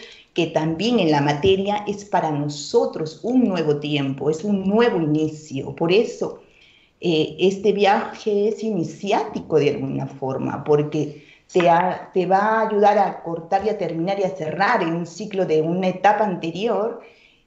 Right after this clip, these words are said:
e iniciar una nueva etapa en la cual tu alma ya está preparada para ese nuevo tiempo, y muchas almas que ya he tenido la oportunidad de contactar están en este instante ya despertando y asumiendo su rol,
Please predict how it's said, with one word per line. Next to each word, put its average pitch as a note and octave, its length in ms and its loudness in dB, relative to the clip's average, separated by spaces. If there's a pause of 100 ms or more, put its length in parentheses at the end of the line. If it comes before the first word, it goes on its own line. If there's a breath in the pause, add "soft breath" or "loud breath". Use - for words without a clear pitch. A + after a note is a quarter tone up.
(300)
e F3+ 100 -2
iniciar E3+ 840 2
una E3 160 0
nueva D3 180 0
etapa C#3 280 -2
en C#3+ 100 0
la D3 160 -2
cual F#3 260 4
tu F3+ 140 -2
alma G#3+ 360 2
ya F3 120 -2
está E3+ 240 -4
preparada F3 540 2
para D3+ 220 0
ese D3+ 220 -2
nuevo D#3+ 260 -2
tiempo, A3 340 0
y G3+ 40 2
muchas G#3 560 2
almas D#3 500 0
que D#3+ 200 -2
ya E3+ 500 2 (400)
he D3 80 -4
tenido E3+ 260 2
la F3 60 6
oportunidad D3+ 400 2
de D#3+ 80 -2
contactar E3 640 -2 (640 loud breath)
están F#3 960 -2
en E3 220 -2
este F3+ 280 -8
instante F#3 680 -2
ya F3 580 2
despertando A3 1400 0
y E3+ 240 -4
asumiendo E3+ 1080 2
su C#3+ 220 -8
rol, B2+ 340 -4